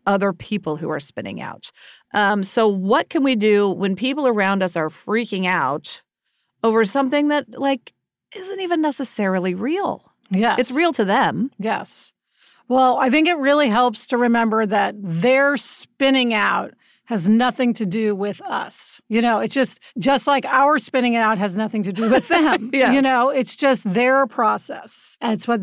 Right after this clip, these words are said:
Speaker 2: they're dealing with. We don't have to take it on.
Speaker 1: Yes,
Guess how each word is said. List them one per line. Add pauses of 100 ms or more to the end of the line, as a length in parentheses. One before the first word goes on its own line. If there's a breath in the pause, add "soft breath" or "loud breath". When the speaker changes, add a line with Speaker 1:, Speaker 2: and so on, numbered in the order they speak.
Speaker 2:
they're
dealing
with. (280 soft breath)
We
don't
have
to
take
it
on.
Speaker 1:
Yes,